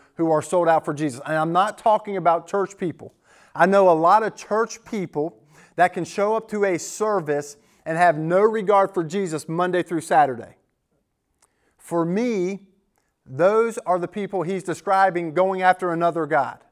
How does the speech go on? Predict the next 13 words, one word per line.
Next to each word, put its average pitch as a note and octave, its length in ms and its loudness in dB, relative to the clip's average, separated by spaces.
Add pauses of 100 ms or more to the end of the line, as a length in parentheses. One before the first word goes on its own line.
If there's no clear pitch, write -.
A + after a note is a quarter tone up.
(1080)
Church G#3+ 300 -2
is G#3 100 -8
not G#3 200 -4
something G#3 320 -6
where F#3 100 -2
you F3 180 -6
punch G#3+ 340 -6
a F3+ 60 -6
ticket G3+ 400 -2
so E3+ 160 -4
God F#3 260 4
accepts - 540 -4
you. A2+ 160 -14